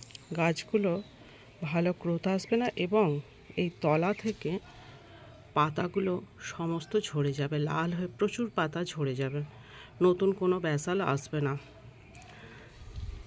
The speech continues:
গাছে যতই খাবার দাও, গাছ survive করবে না, নতুন করে ব্যাসাল ছাড়বে না।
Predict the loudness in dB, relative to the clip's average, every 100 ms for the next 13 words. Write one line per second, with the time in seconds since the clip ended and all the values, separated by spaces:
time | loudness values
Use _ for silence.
0 | -16 -20 -4 0 2 4 6 6 6 4
1 | 2 2 4 6 4 4 2 2 -4 -16
2 | -16 -14 -14 -18 -20 -4 2 2 2 -4
3 | -12 -20 -20 -20 -18 -8 2 2 4 4
4 | 2 -2 -2 0 0 0 -2 -8 -20 -10
5 | -2 0 2 0 2 0 -2 -4 -20 -20
6 | -20 -18 2 4 4 4 0 0 -2 0
7 | -2 -2